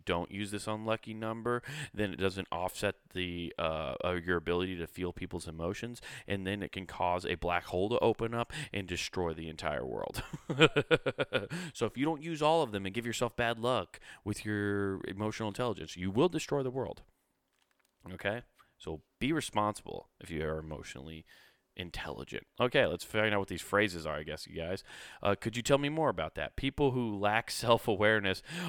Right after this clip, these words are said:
only care about their own thoughts and opinions, but emotionally intelligent people are interested in how others feel and what they have to say. Communicate in a way to encourage people to talk about their feelings and experiences,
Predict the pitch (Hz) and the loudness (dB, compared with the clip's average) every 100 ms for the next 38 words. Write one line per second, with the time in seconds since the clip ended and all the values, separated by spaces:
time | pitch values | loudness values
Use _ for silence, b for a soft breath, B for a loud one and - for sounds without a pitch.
0 | B 117 120 120 120 - 117 - 113 110 | B 2 2 -2 -6 -8 -12 2 6 8
1 | - 98 101 98 98 - 110 117 - 101 | 8 6 6 6 4 2 0 -2 4 6
2 | 104 - 113 98 87 - 117 101 87 82 | 6 2 -4 -4 -4 -2 -2 -2 -4 -6
3 | - 151 131 - 104 98 110 123 127 - | -10 -8 -4 0 2 4 6 6 4 0
4 | 127 123 113 101 113 113 101 92 92 90 | -4 -2 -2 0 2 4 2 -2 -4 0
5 | 95 92 92 98 101 104 95 101 92 87 | 2 2 2 0 -2 0 0 -2 -4 -2
6 | 92 92 110 113 104 92 90 87 87 90 | 0 2 0 0 -2 -4 -2 -2 -4 -6
7 | - 92 87 92 90 - 90 - 98 80 | -4 -4 -2 -2 -2 -4 -6 0 0 -2
8 | - B B - 107 123 131 123 113 - | -8 B B -14 -6 -2 0 0 -2 0
9 | 101 98 101 101 95 92 - 113 107 - | 0 2 4 4 0 -2 2 2 2 -2
10 | 95 - 92 87 - 101 104 - 92 92 | -4 -2 0 0 0 0 2 0 -2 0
11 | 92 92 87 - 107 110 110 98 90 85 | 0 -2 -4 -2 -2 0 -2 -4 -6 -8
12 | - - - - - - - 131 139 117 | -8 -12 -14 -20 -20 -20 -2 2 4 4
13 | 82 - 71 - | 0 -4 -8 -10